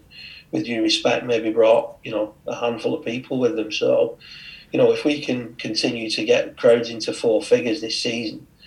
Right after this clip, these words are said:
um, you know, that, that's what I'm looking for. You know, I'm looking for that growth and, and steady growth. You know, it's not gonna happen overnight. As I said, with,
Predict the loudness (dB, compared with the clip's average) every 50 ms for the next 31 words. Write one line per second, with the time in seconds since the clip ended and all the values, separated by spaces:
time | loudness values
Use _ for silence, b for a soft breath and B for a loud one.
0 | B B B B B B B B -6 -4 -2 -2 -2 -2 -2 -4 -6 -8 -10 -10
1 | -8 -6 -6 -4 -2 -2 -2 0 0 0 0 0 -2 -2 -2 -2 -2 -2 -2 0
2 | 2 2 2 2 0 -2 -2 -2 -2 -4 -4 0 2 4 4 4 4 2 2 2
3 | 0 0 -2 -4 -6 -4 -2 -2 -2 -2 -2 -4 0 2 2 4 4 2 0 0
4 | -2 -2 -2 -4 -10 _ B B B B B B B B B B -8 -6 -4 0
5 | 2 2 2 2 0 0 4 6 6 6 4 2 0 -2 0 0 0 0 0 -2
6 | -4 -2 0 2 2 2 2 0 0 0 0 0 0 -2 -2 -2 -2 -2 -2 -4
7 | -4 -8 -10 -10 -8 -2 0 0 0 0 0 -2 -4 -4